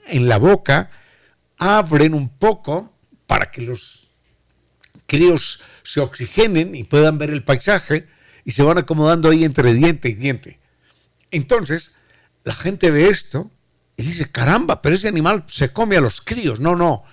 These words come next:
no se los come. Él después los devuelve todos, todos intactos,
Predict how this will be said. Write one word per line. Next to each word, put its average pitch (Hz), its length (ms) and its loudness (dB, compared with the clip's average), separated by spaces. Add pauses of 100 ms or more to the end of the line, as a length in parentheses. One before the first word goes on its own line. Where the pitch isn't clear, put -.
(260)
no 117 160 -4
se 170 120 2
los 160 140 0
come. 151 340 -2 (360)
Él 123 140 -4
después 170 360 -2
los 190 120 -2
devuelve 139 360 2
todos, 180 580 -4
todos 160 320 -2
intactos, - 680 -8